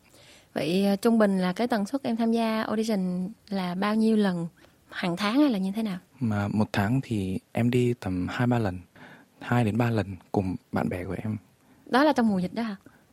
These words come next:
Speaker 2: Dạ
Speaker 1: Có lẽ
Speaker 2: vâng.
Speaker 1: nếu không mùa dịch thì
Speaker 2: Nếu không
Speaker 1: nó
Speaker 2: mùa
Speaker 1: sẽ
Speaker 2: dịch
Speaker 1: còn
Speaker 2: thì chắc
Speaker 1: thường xuyên
Speaker 2: là,
Speaker 1: hơn á.
Speaker 2: chắc là một tháng, một tháng thì mỗi công ty, à, không phải mỗi công ty mà là,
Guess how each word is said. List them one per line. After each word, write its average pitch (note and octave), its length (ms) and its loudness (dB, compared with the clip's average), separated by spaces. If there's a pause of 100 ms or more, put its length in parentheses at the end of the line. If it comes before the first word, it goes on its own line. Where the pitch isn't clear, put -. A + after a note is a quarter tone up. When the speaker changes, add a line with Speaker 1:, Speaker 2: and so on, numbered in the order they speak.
(140)
Speaker 2:
Dạ G#3+ 180 0
Speaker 1:
Có C4 60 4
lẽ C#4 60 8
Speaker 2:
vâng. C#4 80 8
Speaker 1:
nếu C#4+ 160 6
không C4+ 200 6
mùa A3+ 120 6
dịch G3 200 2
thì A3 80 2
Speaker 2:
Nếu G#3 120 4
không G3+ 100 4
Speaker 1:
nó A3 60 6
Speaker 2:
mùa A#3 60 4
Speaker 1:
sẽ B3 60 6
Speaker 2:
dịch A#3 60 2
Speaker 1:
còn G#3 120 6
Speaker 2:
thì G#3 60 2
chắc - 80 4
Speaker 1:
thường G3+ 80 2
xuyên G#3+ 160 6
Speaker 2:
là, - 60 4
Speaker 1:
hơn A3 160 2
á. A3+ 80 -4 (180)
Speaker 2:
chắc C3 160 0
là A2+ 100 2
một G2 180 0
tháng, A2+ 460 -2 (100)
một G#2+ 160 0
tháng G#2+ 220 0
thì A#2+ 200 0 (420)
mỗi A#2 220 0
công B2+ 160 -2
ty, C3 200 -2
à, - 80 -4
không C3 140 -2
phải G2+ 120 0
mỗi G2 120 0
công C3 140 -2
ty C3 140 0
mà A2+ 120 0
là, F2+ 160 -6